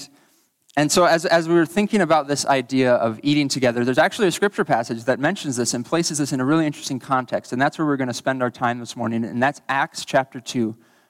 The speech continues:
verses forty-two through forty-seven. So I'd encourage you to take out your Bibles and open to this passage, because in here we get a glimpse, and we get, <laughs> we get a glimpse of this idea of eating together, and we get this placed in a very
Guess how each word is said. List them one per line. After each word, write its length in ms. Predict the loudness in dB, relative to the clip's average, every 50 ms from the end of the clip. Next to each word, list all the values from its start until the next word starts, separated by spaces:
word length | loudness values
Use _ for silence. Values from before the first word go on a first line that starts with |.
| _
verses 240 | -8 -6 -6 -6 -6
forty-two 460 | -4 -2 0 0 0 0 -2 -2 -4
through 140 | -4 -4 -8
forty-seven. 640 | -8 -4 -4 -4 -4 -2 0 0 -2 -2 -2 -8 -14 _ _ _ _ _
So 100 | 0 0
I'd 60 | 0
encourage 240 | 2 2 0 0 2
you 80 | 2 0
to 40 | 0
take 220 | 0 0 2 2
out 100 | 0 0
your 100 | 0 2
Bibles 380 | 2 2 2 2 0 -6 -8 -6
and 80 | -4 -2
open 280 | -2 -2 -2 -4 -8 -6
to 100 | -4 -6
this 140 | -6 -6
passage, 540 | -4 -2 -2 -2 -2 -2 -8 -16 -16 -16 -20 _ _ _ _ _ _ _ _
because 440 | -6 0 2 2 2 2 -2 -6 -10 _ _ _ _ _ _ _ _ _ _ _ _ _ _ _ _ _ _ -2 0
in 160 | 2 4 4
here 400 | 6 6 6 4 4 2 0 -4 -8 -12 -6
we 80 | -2 0
get 160 | 2 2 2
a 40 | 0
glimpse, 560 | 0 0 2 2 2 2 0 -2 -6 -8 -8 _ _ _ _ -2
and 120 | 0 2
we 40 | 2
get, 160 | 2 2 0 -2 -8 -12 -12
<laughs> 120 | -8 -2
we 120 | 2 4
get 120 | 4 4 4
a 60 | 2
glimpse 400 | 2 2 2 2 2 0 0 0
of 100 | 0 0
this 160 | 0 0 2
idea 320 | 2 0 2 2 2 2 2
of 100 | 0 -2
eating 260 | -2 0 0 0 0 0
together, 460 | 0 0 0 2 2 0 -2 -4 -6 _ _ _ _ _ -4
and 80 | -2 0
we 40 | 0
get 140 | 0 0
this 140 | 0 -2 -6
placed 460 | -6 -4 -2 0 2 2 0 -2 -2
in 80 | -2 -2
a 40 | 0
very 460 | 2 2 2 4 4 4 2 2 0